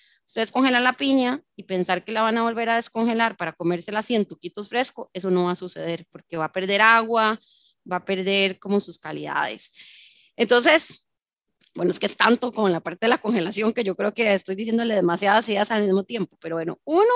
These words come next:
empezar como saber que, que las carnes sí se pueden congelar, digamos, normalmente se habla hasta del pollo de nueve meses, eh, hay lugares que hablan de seis meses, el pollo congelado, la carne también congelada cruda, ¿verdad? Entre más grasa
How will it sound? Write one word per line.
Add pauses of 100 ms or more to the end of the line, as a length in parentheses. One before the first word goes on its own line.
empezar
como
saber
que, (120)
que (400)
las
carnes
sí
se
pueden
congelar, (680)
digamos,
normalmente
se
habla
hasta
del
pollo
de
nueve
meses,
eh,
hay
lugares
que
hablan
de
seis
meses,
el
pollo
congelado,
la
carne
también
congelada
cruda, (220)
¿verdad? (380)
Entre
más
grasa